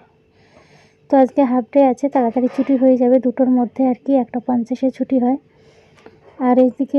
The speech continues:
আমি ও ঘরে যেহেতু কাজ করছিলাম, খুব গরম লাগছে আর কি, আর বাইরে কিছু মেলতে পারলাম না। সকালে স্নান করে যেটা মেলেছিলাম সেটাও তুলে নিয়ে আসতে হবে। টিপটিপ করে বৃষ্টি পড়ছে, তবে এখনও তুলিনি। আগে ভাবলাম এক গ্লাস জল খেয়ে নিই,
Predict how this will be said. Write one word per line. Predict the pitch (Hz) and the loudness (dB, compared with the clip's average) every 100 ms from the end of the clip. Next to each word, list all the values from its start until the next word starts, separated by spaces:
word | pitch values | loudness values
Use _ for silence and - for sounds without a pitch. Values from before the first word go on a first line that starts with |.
| 277 | 0
আমি | 262 269 | 2 2
ও | 247 | 2
ঘরে | 262 262 | 2 2
যেহেতু | 277 277 | 0 -2
কাজ | 262 254 - | -4 -4 -4
করছিলাম, | 277 - - 262 269 294 - _ - - | -6 -4 -4 0 0 -4 -10 _ -20 -10
খুব | - 277 | -6 -2
গরম | 269 247 247 | 0 0 0
লাগছে | 240 233 - 247 | -2 -4 -4 -4
আর | 202 | -4
কি, | - 262 - _ - - _ - - _ _ _ _ - _ - - 220 | -8 -10 -12 _ -20 -20 _ -18 -18 _ _ _ _ -20 _ -18 -6 -2
আর | 226 226 | 0 -2
বাইরে | 262 233 254 | 0 2 2
কিছু | 254 277 | 0 -2
মেলতে | 269 240 262 | 0 0 -2
পারলাম | 269 254 254 254 | 0 0 0 -2
না। | 262 | -4
সকালে | 247 254 262 | -6 -6 -6
স্নান | 262 254 | -6 -6
করে | 254 254 | -2 0
যেটা | 262 269 | 0 -2
মেলেছিলাম | 262 240 247 277 277 277 _ - - _ _ - | -2 0 0 0 -2 -6 _ -20 -20 _ _ -6
সেটাও | 262 254 254 | -2 0 0
তুলে | 254 247 | 0 0
নিয়ে | 254 254 | 0 0
আসতে | 220 - | -4 -6
হবে। | 247 247 | -4 -4
টিপটিপ | 254 247 - 254 | -6 -8 -10 -8
করে | 254 247 | -4 -4
বৃষ্টি | 247 254 269 - | -4 -4 -6 -4
পড়ছে, | 254 - - | -6 -6 -10
তবে | 262 254 247 | -6 -2 -2
এখনও | 233 254 247 | -2 -4 -4
তুলিনি। | 262 254 262 247 - _ _ _ _ _ _ - | -4 -2 -2 -4 -8 _ _ _ _ _ _ -4
আগে | 240 247 | 0 0
ভাবলাম | - 254 285 285 | -2 -4 -2 -2
এক | 269 | -2
গ্লাস | 285 294 - - | -2 -4 -6 -6
জল | 226 247 233 | 0 0 0
খেয়ে | - 262 | -2 -2
নিই, | 240 240 | -2 -4